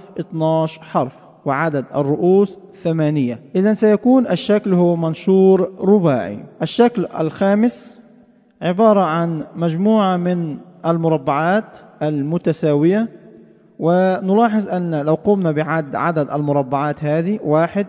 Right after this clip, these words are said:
اثنان، ثلاثة، أربعة، خمس، ستة، أي له ستة أوجه، وبالتالي سيكون مكعب.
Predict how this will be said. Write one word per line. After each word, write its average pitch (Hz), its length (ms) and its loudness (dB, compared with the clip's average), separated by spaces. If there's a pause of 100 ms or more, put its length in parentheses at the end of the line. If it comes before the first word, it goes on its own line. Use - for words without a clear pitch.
(100)
اثنان، 156 560 -4
ثلاثة، 170 560 -2 (100)
أربعة، 139 520 -4
خمس، 151 400 -6
ستة، 208 440 -4 (760)
أي 165 200 2
له 175 260 4
ستة 170 540 0
أوجه، 170 320 2
وبالتالي 151 680 -2
سيكون 135 640 -2 (100)
مكعب. 131 440 -4